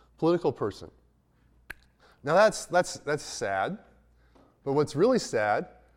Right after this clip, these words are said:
is that the dude who took the bike lock and hit the guy in the head had taught ethics at a university.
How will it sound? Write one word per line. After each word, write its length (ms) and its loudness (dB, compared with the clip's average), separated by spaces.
is 100 -2
that 180 4
the 80 -2
dude 300 2
who 80 -2
took 200 -4
the 60 -6
bike 360 0
lock 320 -4
and 240 -4
hit 140 -2
the 80 -4
guy 280 4
in 120 -4
the 60 -6
head 400 -2
had 220 -8
taught 340 -4
ethics 580 -6
at 80 -8
a 40 -4
university. 640 -6